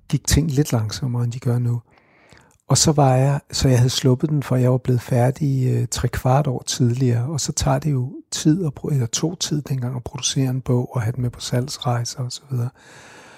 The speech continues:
Og så, øh, øh, når man, øh, gjorde og gør, gør jeg det, at jeg hviler et halvt år cirka,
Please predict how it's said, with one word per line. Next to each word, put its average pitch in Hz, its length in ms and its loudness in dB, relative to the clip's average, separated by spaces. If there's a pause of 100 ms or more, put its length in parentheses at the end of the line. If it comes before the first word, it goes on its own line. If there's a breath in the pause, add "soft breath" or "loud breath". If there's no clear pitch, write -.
(500 loud breath)
Og 139 100 2
så, 165 340 2
øh, 131 440 2
øh, 131 180 0
når 131 120 2
man, 180 480 -2 (120)
øh, 185 100 0 (540)
gjorde 143 440 4
og 143 180 -2
gør, 135 360 2
gør 127 220 2
jeg 143 220 2
det, 131 140 2
at 127 180 -2
jeg 131 80 4
hviler 139 400 2
et 127 60 0
halvt 127 300 2
år 131 160 -6
cirka, 117 400 -4